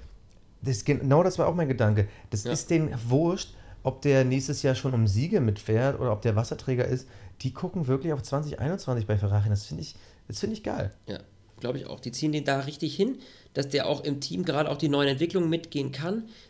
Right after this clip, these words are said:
Speaker 2: die bis dahin kommen und vor allem auch diese Regeländerung, weißt du, dass er direkt da frisch drin ist und nicht da neu reingeworfen wird, sich ans Team anpassen muss, wenn du zwanzig einundzwanzig die neuen Regeln kriegst,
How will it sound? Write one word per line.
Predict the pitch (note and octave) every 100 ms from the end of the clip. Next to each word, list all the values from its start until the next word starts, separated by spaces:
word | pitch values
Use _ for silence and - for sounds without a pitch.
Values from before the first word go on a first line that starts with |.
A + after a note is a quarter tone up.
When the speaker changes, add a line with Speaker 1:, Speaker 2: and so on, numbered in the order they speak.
| -
Speaker 2:
die | C#3+
bis | C#3
dahin | D3 C#3+ C3
kommen | C#3 F3 F#3+
und | C#3+
vor | C3+ -
allem | C#3
auch | C#3
diese | C#3+ B2+
Regeländerung, | C3+ F3 F3+ E3+ F3+ F3+ F3+
weißt | C#3
du, | D#3+
dass | D3
er | C3
direkt | C#3 C#3+ C#3
da | C#3+
frisch | C#3+ D#3 D3+
drin | D#3 F3+
ist | F#3
und | D3+
nicht | D3+ C#3+
da |
neu | C#3+ D3
reingeworfen | C#3+ D3 F3+ D#3 D#3 D#3
wird, | D#3 D#3+
sich | C#3
ans | C#3
Team | C#3 G#3
anpassen | - F3+ F3 D3+ D3
muss, | F3 F3+ - - C#3+
wenn | C#3+ F#3
du | F#3
zwanzig | D#3 D#3 - -
einundzwanzig | D#3 C3+ C#3 C#3+ F3 F3+ - - -
die | C#3
neuen | C#3 C3+
Regeln | E3 G3 B2
kriegst, | C3+ E3 -